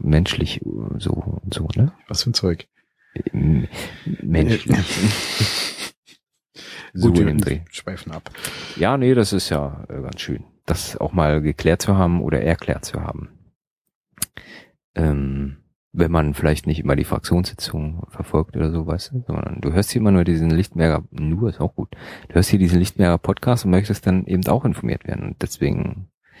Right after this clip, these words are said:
Speaker 1: übernehme ich das gerne. Ähm,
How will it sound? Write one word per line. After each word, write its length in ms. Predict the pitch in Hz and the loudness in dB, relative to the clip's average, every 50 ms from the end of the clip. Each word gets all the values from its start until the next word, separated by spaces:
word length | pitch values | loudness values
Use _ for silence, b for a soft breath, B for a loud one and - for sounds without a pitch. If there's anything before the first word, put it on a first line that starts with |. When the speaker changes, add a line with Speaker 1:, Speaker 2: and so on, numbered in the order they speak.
| B B B B B B B B B _ _ _ _ _ _ | B B B B B B B B B _ _ _ _ _ _
Speaker 1:
übernehme 440 | - 85 85 71 69 67 65 67 65 | 0 2 2 2 2 2 2 0 -2
ich 80 | - | -4
das 200 | - - - - | -6 -8 -8 -6
gerne. 320 | - - - - - - - _ _ _ _ _ _ _ _ _ _ _ _ _ b b b b b b b b _ _ _ | -6 -6 -6 -6 -8 -12 -16 _ _ _ _ _ _ _ _ _ _ _ _ _ b b b b b b b b _ _ _
Ähm, 640 | - 82 76 71 73 73 69 69 69 69 71 73 | 2 2 4 4 2 0 0 -2 -2 -4 -4 -6